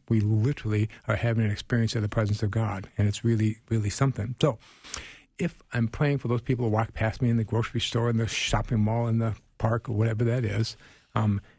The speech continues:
and I'm saying a little blessing for them, it makes me happy on the emotional level.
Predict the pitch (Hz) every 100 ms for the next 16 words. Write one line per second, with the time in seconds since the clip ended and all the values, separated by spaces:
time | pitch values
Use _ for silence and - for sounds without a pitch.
0 | _ 117 107 131 135 147 127 123 113 120
1 | - 107 101 101 107 - - _ _ _
2 | _ _ - 113 131 147 - 180 127 120
3 | 107 117 113 120 120 120 127 139 113 117
4 | 104 95 101 98 -